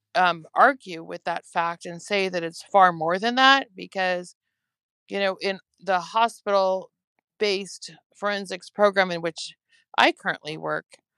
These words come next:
we see almost on a daily basis multiple youth that come in who are victims of a, an assault. A lot of them are s-, school fights, school bullying.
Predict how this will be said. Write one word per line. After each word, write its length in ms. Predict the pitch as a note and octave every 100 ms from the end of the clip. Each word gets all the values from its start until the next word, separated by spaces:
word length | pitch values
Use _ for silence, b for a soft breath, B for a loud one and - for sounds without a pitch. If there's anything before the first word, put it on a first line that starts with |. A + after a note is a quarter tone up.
| _ _ _ _
we 280 | F3+ B3+ D4+
see 500 | - G#3 F3+ F#3 F3 -
almost 500 | A#3 D4+ A#3 F3+ -
on 140 | F#3 F3
a 80 |
daily 320 | E3+ F#3 F3 E3+
basis 760 | G3 A3+ - D#3 D#3+ - - _ _ _ _ F3
multiple 680 | G3 B3+ B3 G#3 F#3 F3
youth 440 | F3 F#3 G3 F3+ - -
that 200 | F3+ -
come 260 | - G3 F#3+
in 400 | F3+ D#3+ F3 E3+ _ _ -
who 140 | F#3+
are 180 | G3 F3+
victims 640 | E3+ G3+ - G3+ F#3+ F3+ -
of 380 | - F3+ E3+ E3 _ _
a, 260 | E3 D#3+ D3+ D#3+
an 120 | E3+
assault. 500 | D#3 - - - - _ -
A 40 |
lot 220 | G3+ B3+
of 80 | B3
them 100 | A3+
are 100 | G3+
s-, 140 | F#3 -
school 320 | - G#3 G3+
fights, 480 | - E3 - - - -
school 340 | - G#3 G#3+
bullying. 440 | F#3+ F3 C#3+ C#3+